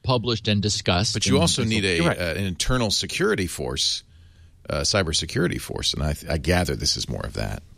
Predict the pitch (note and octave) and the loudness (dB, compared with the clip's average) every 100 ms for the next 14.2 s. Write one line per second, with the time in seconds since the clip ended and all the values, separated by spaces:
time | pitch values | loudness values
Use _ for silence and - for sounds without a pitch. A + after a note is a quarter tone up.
0 | - - - G#3+ A3 C3 - E3 D3 G3+ | -20 -20 -2 0 2 2 2 2 4 2
1 | D3+ B2+ C3+ - _ - A#2+ C#3 F#3 F#3 | 2 0 -2 -10 _ -12 0 2 4 2
2 | E3 B2 C#3+ C#3 D3+ D#3 B2 C3 B2 - | 2 4 4 4 4 2 4 2 2 -2
3 | - _ _ - C3+ E3 F#3 F3 D#3 D3+ | -16 _ _ -2 2 2 2 0 0 2
4 | D3+ C#3+ C#3+ A#2+ - - C3+ F2 - - | 2 0 0 -2 -4 0 2 0 -2 -6
5 | - - - - _ G#2+ B2+ A2+ A2+ G#2 | -6 -8 -16 -20 _ -4 4 6 4 2
6 | G#2 D3 F#3+ D#3+ B2 D3 D3+ - - C3+ | 2 2 4 2 4 4 2 -2 -2 2
7 | C#3+ C3 C3 C#3 D#3 D#3 C3+ G#2+ E3 D#3+ | 4 4 2 2 4 4 4 4 2 2
8 | F#3+ F3+ F3 D#3+ D3 D#3 D#3+ E3 D#3+ D#3 | 0 0 0 0 2 0 0 0 0 0
9 | C#3+ C#3 D3 C#3+ C#3+ C#3 C3 - C#3 D3+ | 0 0 2 2 2 2 -2 0 2 2
10 | - - - - - - D3 C#3 A#2+ G#2+ | -2 -6 -8 -8 0 4 6 4 0 0
11 | F#3 G3 F#3+ C3 D3+ F#3 - B2 A2 A#2 | 0 0 -2 -2 0 0 2 4 4 2
12 | B2+ C3 B2+ B2 C#3 C3 A#2+ A2+ G2 D3 | 2 2 2 2 2 2 2 2 2 0
13 | - C#3+ A#2 C3+ B2+ A#2 D#3 G#3 A#2+ F2+ | 2 -2 0 2 4 4 2 2 0 -2
14 | D#2+ | -6